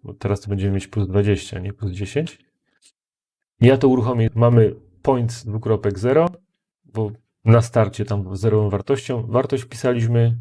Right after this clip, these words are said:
zmienił się ten tekst z punkty dwukropek zero na point zero. I jak ja teraz tu podjeżdżam sobie do kulki, tam się zwiększa o dziesięć.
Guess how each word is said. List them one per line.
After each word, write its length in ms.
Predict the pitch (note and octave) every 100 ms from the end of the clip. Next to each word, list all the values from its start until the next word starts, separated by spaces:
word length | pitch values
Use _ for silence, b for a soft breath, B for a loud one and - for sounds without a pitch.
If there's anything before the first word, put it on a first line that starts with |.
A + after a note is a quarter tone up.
| -
zmienił 300 | G#2+ A2+ A2
się 140 | - A2
ten 180 | G#2+
tekst 500 | G2+ C3+ - - -
z 80 | -
punkty 420 | - B2+ A#2 -
dwukropek 480 | A2 A2+ A2+ A2 A2
zero 220 | A2+ G#2+
na 100 | G#2+
point 300 | G#2 A#2 A#2+
zero. 360 | A#2+ C3 C#3+ D3+ _ b b b b b b b b -
I 80 | C3+
jak 200 | C3 B2
ja 60 |
teraz 260 | A#2+ A2 -
tu 100 | A2
podjeżdżam 440 | G#2+ G2+ G2 F#2+
sobie 220 | - F#2+
do 120 | F#2+ -
kulki, 600 | A#2+ A#2 - A2+ A2+ A2+ -
tam 200 | G#2 F#2
się 200 | G2 F#2+
zwiększa 320 | G2 - F#2
o 80 | F2+
dziesięć. 520 | E2+ - A2+ -